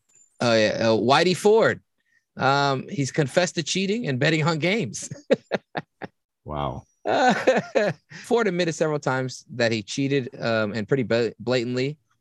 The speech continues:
Speaker 1: Um, he used several techniques. For one example, he would cut the ball with his ring. Sometimes he would load the ball with mud that he purposely seeded around the pitcher's mound. Um, he used special gunk prepared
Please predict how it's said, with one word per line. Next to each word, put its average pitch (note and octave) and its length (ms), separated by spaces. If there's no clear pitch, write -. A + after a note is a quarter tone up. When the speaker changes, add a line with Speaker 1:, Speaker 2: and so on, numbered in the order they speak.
Speaker 1:
Um, A#2+ 280
he B2 60
used C3 180
several B2+ 240
techniques. A#2+ 460
For - 80
one A#2 120
example, B2 320
he A#2 140
would G2+ 160
cut D3 220
the A#2+ 60
ball A#2+ 260
with A#2+ 120
his G2 180
ring. C3+ 400
Sometimes C3 440
he C3 100
would A2+ 180
load A2+ 240
the B2+ 80
ball A#2+ 300
with G#2 200
mud A#2+ 420
that G#2+ 160
he G#2+ 60
purposely A2 400
seeded A#2 420
around G#2+ 340
the G2+ 80
pitcher's G2+ 380
mound. G2+ 520
Um, A2+ 280
he A#2 80
used A#2 180
special B2+ 420
gunk A#2 500
prepared A2+ 340